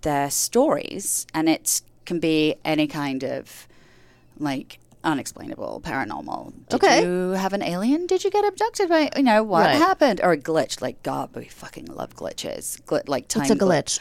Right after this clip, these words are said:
Speaker 2: Oh,
Speaker 1: Shit,
Speaker 2: you lose
Speaker 1: time
Speaker 2: time?
Speaker 1: glitches. Well, it's like something, like,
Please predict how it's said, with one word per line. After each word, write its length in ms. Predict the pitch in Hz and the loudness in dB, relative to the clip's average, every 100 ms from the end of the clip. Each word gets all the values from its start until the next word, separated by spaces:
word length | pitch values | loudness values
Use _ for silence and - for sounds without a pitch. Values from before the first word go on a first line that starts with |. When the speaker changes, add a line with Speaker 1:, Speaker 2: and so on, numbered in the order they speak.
| - | 2
Speaker 2:
Oh, 340 | 214 208 180 | 4 6 6
Speaker 1:
Shit, 180 | 165 190 | 6 6
Speaker 2:
you 60 | 214 | 6
lose 140 | 202 | 6
Speaker 1:
time 160 | 180 180 | 6 6
Speaker 2:
time? 260 | 202 180 240 | 6 6 4
Speaker 1:
glitches. 320 | 165 143 - - - - | 2 0 -2 -14 -20 0
Well, 160 | 302 302 | 4 6
it's 160 | 285 | 6
like 180 | 269 247 | 2 2
something, 300 | - 165 - | 2 0 0
like, 500 | 175 160 135 - - | 2 2 2 -4 -16